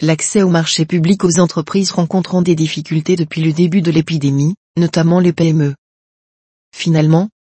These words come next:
le décret deux mille vingt tiret huit cent quatre-vingt-treize du vingt-deux juillet deux mille vingt relève temporairement le seuil de dispense de procédure pour la passation des marchés publics de travaux et de fournitures de denrées alimentaires.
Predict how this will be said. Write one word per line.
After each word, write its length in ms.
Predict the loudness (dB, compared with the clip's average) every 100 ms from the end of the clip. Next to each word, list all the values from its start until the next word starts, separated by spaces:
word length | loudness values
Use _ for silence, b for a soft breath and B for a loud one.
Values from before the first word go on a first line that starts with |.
| -4
le 160 | -2
décret 340 | 2 0 0 0
deux 120 | 2
mille 200 | 2 2
vingt 160 | 0 -2
tiret 260 | -2 0
huit 180 | 0 0
cent 140 | -2
quatre-vingt-treize 720 | -4 -4 -2 0 0 0 0 0
du 120 | -2
vingt-deux 340 | 0 2 2
juillet 240 | 2 0 2
deux 120 | 2
mille 280 | 4 2 2
vingt 160 | 2
relève 320 | 2 2 0
temporairement 580 | 0 0 2 0 2 2
le 100 | 2
seuil 240 | 2 0 2
de 80 |
dispense 520 | 0 0 -2 0 0 0
de 80 |
procédure 520 | -4 -4 -2 0 0 0
pour 120 | 0
la 120 | 0
passation 480 | 0 -2 -2 -2 -2
des 120 | 2
marchés 320 | 2 0 -2
publics 360 | -2 -2 -2 -2
de 100 | -2
travaux 340 | -2 -2 2
et 80 | 2
de 100 | 0
fournitures 500 | 0 2 2 2 0
de 100 | 2
denrées 340 | 0 2 2
alimentaires. 680 | 2 2 0 0 -2 -4 -6